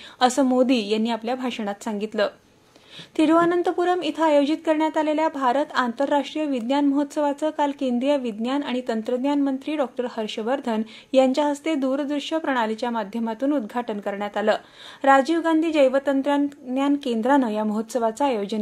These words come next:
केलं आहे. विज्ञानाच्या अनेक पैलूंमध्ये लोकांना सामील करून त्यांना विज्ञानाचा आनंद देणं, तसंच विज्ञान, तंत्रज्ञान,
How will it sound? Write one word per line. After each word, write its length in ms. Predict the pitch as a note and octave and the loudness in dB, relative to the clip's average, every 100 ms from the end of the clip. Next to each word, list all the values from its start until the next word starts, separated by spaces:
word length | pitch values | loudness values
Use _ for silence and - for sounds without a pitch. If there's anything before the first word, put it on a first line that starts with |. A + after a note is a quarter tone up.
| G#3 | -4
केलं 200 | G3+ G3+ | -4 -4
आहे. 180 | G3+ E4 - - - - | -4 -8 -10 -20 -8 0
विज्ञानाच्या 600 | C#4 B3+ D#4+ E4 D#4+ E4+ | 2 4 2 2 0 0
अनेक 300 | C4+ C#4+ - | 2 0 4
पैलूंमध्ये 640 | B3+ B3+ C#4+ D4+ C#4+ D#4 | 4 4 2 2 0 0
लोकांना 420 | C#4 B3 A#3+ A#3 | 0 -2 -4 -6
सामील 380 | A#3+ A#3+ G#3 G#3+ | -6 -6 -6 -8
करून 400 | G#3+ C#4+ B3+ G#3+ | 0 2 2 -2
त्यांना 280 | G#3+ A#3 A#3+ | -4 -4 -2
विज्ञानाचा 580 | A3+ G#3+ C4 C#4 C4+ D4+ | -4 -4 -4 -4 -4 -6
आनंद 460 | A#3+ A3 G#3+ G#3 | -6 -4 -4 -4
देणं, 320 | G3 G3+ G#3+ D#4 - - - | -4 -4 -4 -6 -10 -10 -2
तसंच 260 | C4+ D4 C#4+ | 0 0 -2
विज्ञान, 460 | B3 G#3+ C4 D4+ D#4+ | -4 -2 0 0 -2
तंत्रज्ञान, 600 | B3 G#3+ B3 A#3+ C4 | -6 -4 -4 -2 -2